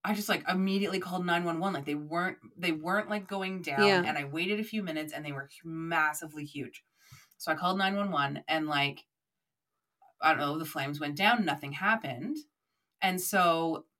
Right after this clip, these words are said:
Speaker 1: I then, like, went out and looked, and, like, I think the people had, were, so we're allowed to have fires in our backyards, like, fire
Speaker 2: Yeah.
Speaker 1: pits.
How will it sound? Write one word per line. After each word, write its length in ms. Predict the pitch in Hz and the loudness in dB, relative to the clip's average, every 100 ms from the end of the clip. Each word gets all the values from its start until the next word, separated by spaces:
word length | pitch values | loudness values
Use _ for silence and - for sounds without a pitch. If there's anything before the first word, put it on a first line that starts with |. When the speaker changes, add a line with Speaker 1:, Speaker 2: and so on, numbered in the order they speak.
| _ _ _ _ _ _ - | _ _ _ _ _ _ -4
Speaker 1:
I 140 | 185 180 | -2 2
then, 260 | 185 185 | 2 2
like, 240 | 190 160 156 | 0 -2 0
went 160 | 170 | 0
out 160 | 165 156 | 2 2
and 200 | 156 147 | -2 -2
looked, 260 | 147 180 202 | 0 0 0
and, 200 | 165 175 | -2 2
like, 260 | 160 156 - - - - | 2 2 -4 -20 -12 -2
I 100 | 180 | 0
think 260 | - 202 | 0 -2
the 60 | 214 | -4
people 280 | - 202 190 | -6 -2 0
had, 220 | 185 165 - _ | 0 -4 -12 _
were, 140 | 165 | -4
so 160 | 160 180 | -4 -6
we're 140 | 156 | -2
allowed 260 | 160 160 160 | 2 4 2
to 60 | 185 | 2
have 260 | 190 185 - _ | -2 -4 -16 _
fires 360 | - 135 131 147 | -4 -4 -2 -4
in 100 | 170 | -4
our 80 | 180 | -2
backyards, 540 | 196 226 123 110 185 | -4 -6 -8 -8 -10
like, 140 | 139 | -12
fire 160 | - 202 | -2 6
Speaker 2:
Yeah. 180 | 190 - | 8 8
Speaker 1:
pits. 320 | 170 220 - | 0 -10 -16